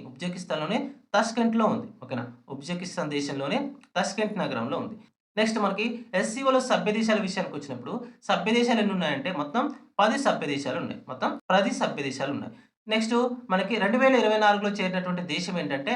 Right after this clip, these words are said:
బెలారస్. రెండు వేల ఇరవై నాలుగులో బెలారస్ జాయిన్ అయింది. నెక్స్ట్ రెండు వేల ఇరవై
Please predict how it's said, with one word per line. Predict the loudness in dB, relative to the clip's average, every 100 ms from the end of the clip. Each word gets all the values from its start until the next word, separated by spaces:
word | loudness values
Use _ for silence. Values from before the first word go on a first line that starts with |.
| -2
బెలారస్. | -2 2 0 -2 -14 _ _ -8
రెండు | -4
వేల | -2 0
ఇరవై | 0
నాలుగులో | 0 -2 -4 -8 -14 -2
బెలారస్ | 4 6 6 4 2
జాయిన్ | 2 2
అయింది. | -2 -6 -10 -8 -6
నెక్స్ట్ | -2 0
రెండు | 2 4
వేల | 4
ఇరవై | 4